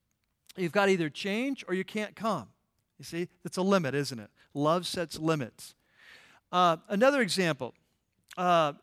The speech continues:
in, uh, Second Thessalonians, uh, chapter three, Paul says, "If you have s-, anyone in your church and they're out of work or they're, they're struggling financially, but they're not willing to work, they're lazy,"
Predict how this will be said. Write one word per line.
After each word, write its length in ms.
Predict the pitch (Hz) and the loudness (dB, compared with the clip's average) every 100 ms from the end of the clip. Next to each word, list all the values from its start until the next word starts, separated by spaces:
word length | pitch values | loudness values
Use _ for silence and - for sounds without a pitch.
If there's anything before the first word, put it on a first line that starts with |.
| _ _ _ _ | _ _ _ _
in, 420 | 202 208 196 190 208 _ _ _ _ _ _ _ _ | 0 2 0 -4 -10 _ _ _ _ _ _ _ _
uh, 300 | 180 175 156 | -8 -4 -4
Second 360 | - 247 247 214 | 0 0 2 0
Thessalonians, 920 | 220 - 208 226 233 156 117 - - | 0 0 2 4 2 0 -4 -8 -10
uh, 200 | - 170 | -4 -4
chapter 340 | 151 220 202 180 | 0 0 0 -2
three, 480 | - - 208 143 110 _ _ _ - _ | -8 -2 0 0 -4 _ _ _ -20 _
Paul 220 | 233 240 | 2 2
says, 180 | 226 208 | 2 -4
"If 100 | 196 | 0
you 60 | 214 | 2
have 100 | 214 | 2
s-, 120 | - | 0
anyone 280 | 254 262 254 | -2 2 2
in 60 | 247 | 2
your 120 | 220 | -2
church 480 | - 247 240 180 190 | -4 -2 -2 -2 -2
and 100 | 180 | -2
they're 160 | 190 | 0
out 180 | 190 240 | 2 2
of 120 | 220 | 2
work 400 | 202 226 240 - | 2 4 4 2
or 240 | 180 147 - - _ - | 2 2 -2 -14 _ -2
they're, 200 | 180 190 | 0 2
they're 180 | 185 165 | 2 0
struggling 520 | - 214 226 233 220 | -2 0 2 0 -2
financially, 640 | 208 190 190 247 - 185 | -2 -2 0 -2 -4 -4
but 140 | 165 180 | -2 -2
they're 100 | 196 | 0
not 300 | 214 247 226 | 2 0 2
willing 320 | 240 247 233 | 0 2 -2
to 160 | - | -4
work, 460 | 196 175 254 202 - | -4 0 2 2 -2
they're 180 | 175 156 | -4 -2
lazy," 600 | 165 185 277 240 202 123 | -2 -2 -2 -2 -6 -8